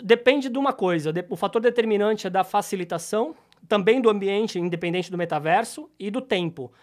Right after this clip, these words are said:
A dosagem tem que ser muito bem estudada. Porque, mais uma vez, o nosso cérebro é o mesmo, né? Então, a atenção é perdida rapidamente. Então, depende muito do que você vai treinar. Mas quanto mais for cognitivo,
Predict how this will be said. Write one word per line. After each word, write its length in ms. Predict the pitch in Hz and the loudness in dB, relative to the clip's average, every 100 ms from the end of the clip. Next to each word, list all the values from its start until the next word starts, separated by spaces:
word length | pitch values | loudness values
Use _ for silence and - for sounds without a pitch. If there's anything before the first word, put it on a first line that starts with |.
| _ | _
A 120 | - | -10
dosagem 580 | 160 196 202 175 240 247 | 0 0 2 2 2 2
tem 100 | 247 | -4
que 60 | 226 | -4
ser 140 | 226 | -4
muito 200 | 220 233 | -2 -4
bem 140 | 208 214 | -4 -4
estudada. 640 | 214 254 175 156 151 131 - _ _ _ _ | -6 -8 -4 -2 -4 -10 -20 _ _ _ _
Porque, 240 | 180 208 | -6 -2
mais 380 | 196 190 240 220 | 0 2 2 2
uma 160 | 240 220 | -2 -2
vez, 260 | 175 151 | -2 -4
o 40 | 165 | -4
nosso 200 | 175 190 | -6 -4
cérebro 280 | 196 180 | -4 -2
é 20 | 180 | -2
o 60 | |
mesmo, 300 | 156 139 - - _ | -2 -6 -10 -20 _
né? 120 | 156 | -2
Então, 280 | 165 160 196 | -2 0 2
a 80 | 202 | 2
atenção 400 | 214 214 180 202 | 2 0 -2 -2
é 40 | 202 | -2
perdida 320 | 196 180 185 | -4 -4 -4
rapidamente. 520 | 170 175 170 147 131 | -4 -4 -4 -4 -6
Então, 140 | - | -6
depende 380 | 175 190 240 220 | -4 -2 -4 -2
muito 240 | 233 269 269 | -4 -4 -4
do 120 | 226 | -8
que 180 | 233 226 | -6 -6
você 200 | 208 202 | -6 -6
vai 120 | 202 | -8
treinar. 260 | 208 165 | -6 -6
Mas 160 | 151 156 | -6 -6
quanto 280 | - 262 269 | -2 -2 0
mais 320 | 247 381 359 | -2 -2 -2
for 220 | - 240 | 0 0
cognitivo, 880 | 233 220 220 214 - 240 277 170 143 | 2 -2 0 -4 -4 -4 -4 -4 -10